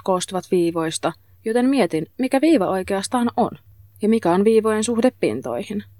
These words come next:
Siitä päädyin siihen, kuinka kiehtovaa olisi ajatella maailman koostuvan viivoista, linjoista, pisteistä ja palasista. Tuntui, kun jonkinlainen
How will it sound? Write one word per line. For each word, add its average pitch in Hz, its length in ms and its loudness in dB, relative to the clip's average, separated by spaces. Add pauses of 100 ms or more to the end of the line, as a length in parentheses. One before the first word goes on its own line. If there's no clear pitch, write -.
(140)
Siitä 175 320 4
päädyin 185 400 0
siihen, 175 400 -2 (140)
kuinka 185 280 0
kiehtovaa 170 640 0 (140)
olisi 175 280 0
ajatella 175 400 0
maailman 170 480 0
koostuvan 190 500 -2
viivoista, 175 580 0 (280)
linjoista, 170 640 0 (300)
pisteistä 180 520 2
ja 277 80 6
palasista. - 560 -4 (720)
Tuntui, 175 520 2 (220)
kun 196 140 2
jonkinlainen 170 800 2